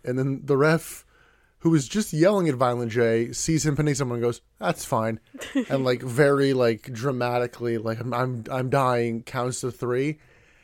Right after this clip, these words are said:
Speaker 1: and, like, a fucking carny, Johnny Grunge kicks out at three.
Speaker 2: I know. I thought that, like, this was a botched finish for some reason. But it was after, it was absolutely after three.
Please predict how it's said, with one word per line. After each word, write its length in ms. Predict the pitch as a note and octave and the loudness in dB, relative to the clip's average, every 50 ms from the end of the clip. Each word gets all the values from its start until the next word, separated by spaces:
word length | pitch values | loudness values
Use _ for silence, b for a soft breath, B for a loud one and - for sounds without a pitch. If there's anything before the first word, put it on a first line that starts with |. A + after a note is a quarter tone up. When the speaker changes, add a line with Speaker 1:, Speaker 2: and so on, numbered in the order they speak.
| b b | b b
Speaker 1:
and, 140 | - C3+ C3 C3 | -4 -2 0 2
like, 100 | C3 - | 2 0
a 80 | A#2+ | -2
fucking 500 | - - - - D#3 C#3+ - D#3+ D3 D3 - | -4 -6 -4 -4 -4 0 2 0 0 0 -2
carny, 580 | - - C#3+ C#3 C#3 C#3 C3 A2+ A2 A2 - C3+ | -2 -2 0 0 0 0 0 -2 -2 -4 -6 -4
Johnny 320 | A2+ C3 C3 A#2+ B2+ B2 | -2 0 0 2 0 0
Grunge 360 | A#2 C3+ C3 A#2+ A#2+ A#2 - - | 2 2 0 0 -2 -6 -10 -6
kicks 300 | - D3+ C3 A2+ - - | -4 -4 -4 -2 0 0
out 180 | C3+ B2 B2 A#2 | 2 2 0 0
at 100 | A2+ - | -2 -4
three. 360 | B2 A#2+ A2+ A2 A2 - b b b b b _ | -2 -2 0 0 -2 -6 b b b b b _
Speaker 2:
I 180 | - C4 B3+ C4 | 4 4 4 4
know. 380 | A#3+ A#3 A#3 A#3+ A#3 A#3 A#3 A3+ | 2 2 2 4 6 6 6 6
I 140 | G#3+ A#3+ C4 | 6 4 4
thought 260 | - F#4 F4+ F4 F4 | 6 6 6 6 6
that, 80 | - D4 | 4 4
like, 220 | B3+ B3+ B3 G3+ | 6 4 4 2
this 160 | F#3+ B3 B3 A#3 | -2 -4 -4 -2
was 80 | A#3+ A#3+ | -2 -2
a 60 | G3+ | 0
botched 380 | F3 G#3+ G3 G3+ G#3 - - - | 2 2 2 2 0 -6 -8 -8
finish 280 | G#3 G3 G#3 A3+ A3+ | -6 -4 -4 -4 -4
for 140 | - - C4 | -4 -8 -4
some 180 | A#3+ C4+ C#4 C4+ | -4 -2 -2 -2
reason. 460 | C#4 C#4+ C#4+ C#4 D#4 D#4 D#4+ D#4+ D#4+ b b b b b b b _ | -2 -4 -4 -4 -4 -4 -4 -4 -6 b b b b b b b _
But 100 | C4 B3+ | 6 6
it 40 | B3 | 6
was 120 | B3+ B3 | 6 6
after, 300 | C4 B3+ - A3 - C#4+ | 8 8 8 8 6 2
it 60 | A#3+ | 0
was 160 | B3+ A#3+ A3+ C4+ | 0 0 -2 2
absolutely 440 | A#3 B3+ C4+ - - C4 G#3 G#3 | 2 2 2 2 0 -2 0 0
after 280 | G3 F3+ F3 - E3 E3+ | 0 -2 -2 -4 -8 -10
three. 340 | - E3+ A#2 B2 C3 G#3+ | -10 -10 -10 -12 -12 -14